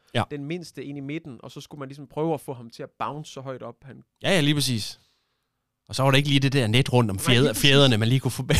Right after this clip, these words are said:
Speaker 2: Hold kæft, det er gået galt
Speaker 1: <laughs> Der er
Speaker 2: nogle
Speaker 1: altså
Speaker 2: gange,
Speaker 1: nogle
Speaker 2: hvor
Speaker 1: drenge,
Speaker 2: man
Speaker 1: der er
Speaker 2: bare
Speaker 1: blevet
Speaker 2: landet på
Speaker 1: sterile.
Speaker 2: siden af nettet
Speaker 1: Ja.
Speaker 2: eller sådan, ikke?
Speaker 1: Ja.
Speaker 2: Eller sådan, eller ned på de der, ja.
Speaker 1: Ja.
Speaker 2: Ja.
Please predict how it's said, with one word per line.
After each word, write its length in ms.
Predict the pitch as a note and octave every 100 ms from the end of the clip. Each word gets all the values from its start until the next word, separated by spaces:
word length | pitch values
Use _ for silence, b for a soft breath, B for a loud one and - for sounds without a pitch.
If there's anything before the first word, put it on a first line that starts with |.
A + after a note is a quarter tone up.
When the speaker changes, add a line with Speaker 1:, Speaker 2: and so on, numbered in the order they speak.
| - -
Speaker 2:
Hold 240 | E3+ -
kæft, 200 | C4 -
det 80 | D3+
er 40 |
gået 200 | - C#3+
galt 180 | D3 C3+
Speaker 1:
<laughs> 0 |
Der 40 | A#2+
er 40 |
Speaker 2:
nogle 20 |
Speaker 1:
altså 160 | C3 B2
Speaker 2:
gange, 20 |
Speaker 1:
nogle 140 | D3 D3
Speaker 2:
hvor 60 |
Speaker 1:
drenge, 120 | C3 D3+
Speaker 2:
man 60 |
Speaker 1:
der 40 | C#3
er 40 |
Speaker 2:
bare 140 | B2
Speaker 1:
blevet 120 | B2 C#3
Speaker 2:
landet 120 | C#3+
på 60 |
Speaker 1:
sterile. 160 | D#3 A#2+
Speaker 2:
siden 120 | G3
af 60 | D#3+
nettet 220 | B2+ B2 B2
Speaker 1:
Ja. 40 |
Speaker 2:
eller 120 | G2
sådan, 160 | A#2 B2+
ikke? 120 | C#3+ -
Speaker 1:
Ja. 40 |
Speaker 2:
Eller 140 | D3+
sådan, 180 | - D3+
eller 140 | C3 -
ned 180 | D#3 D3+
på 100 | C#3
de 80 | C#3
der, 220 | C3+ B2+ B2+
ja. 60 | C3 B B B B B - G#2
Speaker 1:
Ja. 80 | F2+ - _ _ _ _ _ _ _ _
Speaker 2:
Ja. 140 | G2+